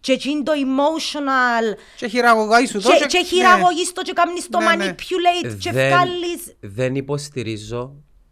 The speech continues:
Speaker 3: τις απόψεις του Άντρου Τέιτ. Εγώ εκείνο που λέω είναι
Speaker 1: Δεν
Speaker 3: το
Speaker 1: είναι,
Speaker 3: εξής.
Speaker 1: ο, ο, ο, α, δεν
Speaker 3: Εάν
Speaker 1: έχει να κάνει με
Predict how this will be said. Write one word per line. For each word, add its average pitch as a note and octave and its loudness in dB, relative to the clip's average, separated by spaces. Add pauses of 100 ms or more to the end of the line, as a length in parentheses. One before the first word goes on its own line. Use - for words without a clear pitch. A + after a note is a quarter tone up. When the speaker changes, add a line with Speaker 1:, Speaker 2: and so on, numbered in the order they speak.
(120)
Speaker 3:
τις - -14
απόψεις A2+ -10
του G#2+ -8
Άντρου A2 -12 (200)
Τέιτ. A2 -6 (180)
Εγώ A2+ -6
εκείνο B2 -6
που A2 -8
λέω A2+ -2
είναι A#2+ -4
Speaker 1:
Δεν D4 -2
Speaker 3:
το - 0
Speaker 1:
είναι, - -2 (220)
Speaker 3:
εξής. C#3+ 2
Speaker 1:
ο, - -8
ο, A#3 0
ο, B3+ 0
α, C#4 0
δεν C3+ 0
Speaker 3:
Εάν D3 6
Speaker 1:
έχει D#3+ 2
να D#4+ 2
κάνει D#4 -2
με D#4+ -4